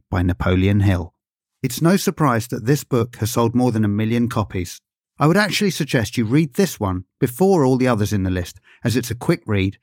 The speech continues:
and will inspire you towards reading all the others.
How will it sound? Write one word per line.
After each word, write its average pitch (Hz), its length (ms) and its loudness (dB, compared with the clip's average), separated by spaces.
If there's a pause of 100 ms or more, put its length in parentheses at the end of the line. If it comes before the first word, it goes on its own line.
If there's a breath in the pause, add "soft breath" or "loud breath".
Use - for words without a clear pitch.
(160 soft breath)
and 104 120 0
will 98 120 2
inspire 139 520 2
you 90 240 -2
towards 110 480 0
reading 98 260 0
all 107 140 0
the 92 100 -2
others. 95 420 -4